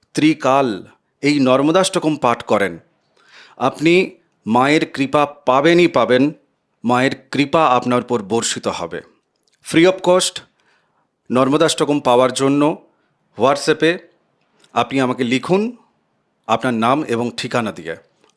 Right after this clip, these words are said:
যে পিডিএফ বই চাই, আমি আপনাকে পাঠিয়ে দেবো সঙ্গে সঙ্গে। এই পিডিএফ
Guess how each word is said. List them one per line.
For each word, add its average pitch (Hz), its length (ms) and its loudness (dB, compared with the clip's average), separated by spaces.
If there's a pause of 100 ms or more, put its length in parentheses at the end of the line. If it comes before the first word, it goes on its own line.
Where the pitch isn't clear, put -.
(340)
যে 127 100 0
পিডিএফ 143 380 0
বই 117 200 0
চাই, 82 240 -4 (640)
আমি 127 220 0
আপনাকে 127 240 -4
পাঠিয়ে 110 340 -2
দেবো 120 140 -4
সঙ্গে 98 300 -4
সঙ্গে। 80 340 -10 (1000)
এই 196 200 2
পিডিএফ 165 400 0